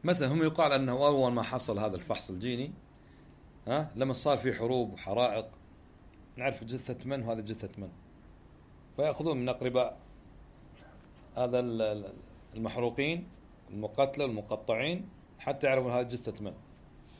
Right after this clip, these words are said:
هذه حاجة من الحاجات. لو أن شخصا ما مفقود، ما نعرف من هو أبوه للتعرف على ذلك، لو أن واحد فحص جيني حتى يعرف مثلا أقرباءه، إذا كان مقصد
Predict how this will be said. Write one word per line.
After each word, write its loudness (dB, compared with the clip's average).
هذه -4
حاجة 4
من -14
الحاجات. -4
لو 6
أن 2
شخصا -4
ما 0
مفقود، 2
ما 0
نعرف 2
من 4
هو 2
أبوه 2
للتعرف 0
على 0
ذلك، -2
لو 2
أن 4
واحد 2
فحص -2
جيني -2
حتى -2
يعرف 4
مثلا -4
أقرباءه، 2
إذا -2
كان 4
مقصد 2